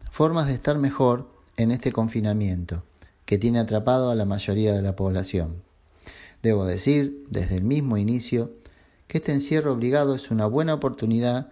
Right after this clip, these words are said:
para entender una de las causas de la ansiedad. No la única, por supuesto, pero sí una de las más importantes. Cómo nos relacionamos con los acontecimientos, circunstancias o situaciones,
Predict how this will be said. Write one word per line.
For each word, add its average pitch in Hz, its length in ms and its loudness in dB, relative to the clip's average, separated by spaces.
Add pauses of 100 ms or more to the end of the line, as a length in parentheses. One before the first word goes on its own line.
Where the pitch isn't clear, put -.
(360)
para 110 180 2
entender 107 540 0
una 165 200 0
de 113 100 2
las 110 120 0
causas 117 400 0
de 104 80 2
la 98 80 0
ansiedad. 92 480 -2 (580)
No 101 240 0
la 101 140 2
única, 113 400 0
por 113 120 -4
supuesto, 139 580 -2
pero 113 200 2
sí 156 220 0
una 143 240 0
de 113 80 2
las 95 160 0
más 107 220 -2
importantes. 90 720 -6 (840)
Cómo 170 320 4
nos 135 160 0
relacionamos 110 640 0
con 104 180 0
los 101 100 0
acontecimientos, 107 1200 -2
circunstancias 135 920 -2
o 101 60 -4
situaciones, 101 760 -4